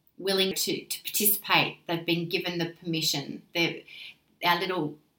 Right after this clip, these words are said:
fun side comes out, and our bubbly side, our creative side, and all these little parts get excited and they're, they're feeling involved. So we're reclaiming ourselves. Joy helps us to do this and encourage us to support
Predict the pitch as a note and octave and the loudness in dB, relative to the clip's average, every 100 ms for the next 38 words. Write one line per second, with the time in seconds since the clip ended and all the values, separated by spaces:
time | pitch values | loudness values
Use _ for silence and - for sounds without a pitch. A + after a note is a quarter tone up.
0 | _ G#3 - F#3+ - E3 E3 - F3+ D#3+ | _ 6 6 4 4 4 4 0 -4 -2
1 | E3+ E3 C#3 - D3+ D#3 D#3+ - - - | 4 6 6 2 -2 -2 -4 -10 -18 -12
2 | - D#3+ F#3 F3 F3 - E3+ C3+ B2+ E3 | -2 2 4 4 0 0 0 0 0 -2
3 | - G3 F3 E3+ E3+ E3 C3 B2 - D#3 | -4 0 2 2 0 0 0 -2 -4 -10
4 | D#3 - G#3 G3+ G3 F#3+ F3+ - F#3+ - | -10 -2 0 2 2 -2 -6 -2 -2 0
5 | - D#3+ D3 - D#3+ F#3+ C4+ C4+ G#3+ F3+ | 0 -2 0 2 4 4 2 0 0 -2
6 | - F#3+ F#3 G3+ F3+ F3 D3+ D3+ D3 D#4 | -4 -8 -4 -2 0 -2 -2 0 2 0
7 | - - - - - - G#3 F#3+ F#3+ - | -2 -12 -16 -16 -12 -2 4 4 4 0
8 | F#3+ F#3+ G3 - F3 E3 F3+ A#3+ D#4 E4+ | -2 0 -2 0 2 2 2 0 0 -2
9 | - F#3+ F3+ - - - - - _ - | -6 -4 -2 -2 -2 -4 -10 -10 _ -4
10 | G3+ G3 G3 - - F3 - - E3+ E3+ | 0 2 0 -4 -4 -4 -4 -4 -4 -2
11 | E3+ - - - - - _ _ - F3+ | -4 -4 -6 -6 -12 -20 _ _ -4 0
12 | E3 E3 F#3+ F#3+ F#3 E3 E3 - - E3+ | 0 0 0 0 0 0 0 -2 0 2
13 | D#3+ E3 - - - - F3 D3+ | 2 2 0 -4 -8 0 2 2